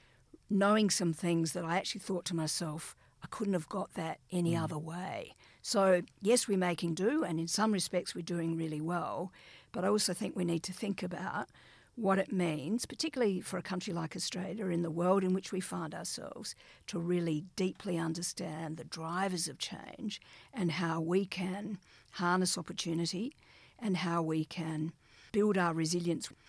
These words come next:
Speaker 1: And, and of course there's the human dimension. You know, there's nothing quite like being in the same room as someone, even shaking a hand, which I haven't done for three months, and actually developing a rapport and a relationship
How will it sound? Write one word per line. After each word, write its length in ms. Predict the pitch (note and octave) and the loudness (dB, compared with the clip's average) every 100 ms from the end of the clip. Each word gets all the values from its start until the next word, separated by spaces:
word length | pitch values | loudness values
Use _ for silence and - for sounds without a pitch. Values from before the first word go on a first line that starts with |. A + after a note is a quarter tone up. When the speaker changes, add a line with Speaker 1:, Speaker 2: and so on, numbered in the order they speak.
| - | 2
Speaker 1:
And, 220 | D#4+ C#4 - | 4 4 0
and 60 | C#4+ | -6
of 40 | |
course 180 | A#3+ F#3+ | -4 -4
there's 160 | D3+ - | -6 -10
the 80 | F3 | -8
human 340 | E3+ E3 E3 | -4 -4 -4
dimension. 480 | G3+ D3 C3+ - - _ - - - | -8 -10 -10 -10 -12 _ -20 -18 -8
You 80 | |
know, 20 | G#3 | -6
there's 160 | F#3+ | 0
nothing 340 | G#3 F#3 F3 E3+ | 2 2 -2 -4
quite 400 | - G#3+ F#3+ G3 | 2 4 4 2
like 580 | F#3 G#3+ C#3+ D4+ - - - - - _ _ | 2 4 6 4 2 -18 -20 -20 -20 _ _
being 420 | F3+ F3 F3 E3 | 2 2 2 0
in 160 | - E3 | 0 0
the 60 | |
same 400 | D#3+ F3+ D#3 D#3 | 0 0 0 0
room 300 | E3 G3 G3+ | 2 4 4
as 100 | E3+ | 4
someone, 600 | D3+ - G#3 - A3 B3 - - - _ | 2 -2 -4 -4 -2 -2 -4 -20 -20 _
even 260 | G#3+ F#3 E3+ | -4 0 0
shaking 480 | - E3 E3+ E3+ D#3 | 0 0 0 0 0
a 40 | |
hand, 440 | D#3+ D#3+ F#3+ A#3+ | 0 2 2 2
which 160 | G3+ - | 0 -2
I 20 | |
haven't 220 | E3+ E3 | -2 -2
done 220 | D#3+ E3+ F#3 | -2 -2 -2
for 120 | - | -4
three 280 | - E3+ D#3 | -8 -8 -6
months, 480 | D#3 - C#4 - - - | -4 -4 -6 -10 -14 -6
and 180 | A3+ F#3 | 0 2
actually 400 | F3 - F#3 E3+ | 0 0 -2 -2
developing 600 | E3+ E3+ F#3 G#3 G3+ E3+ | 0 0 2 2 2 0
a 80 | D#3+ | 0
rapport 500 | D#3+ - - G3 G3+ | -2 -6 -2 2 4
and 140 | F3+ | 2
a 20 | E3 | 0
relationship 920 | E3 D#3+ D#3 E3 - F3 - A3+ | -2 -4 -2 -2 -4 -6 -2 -4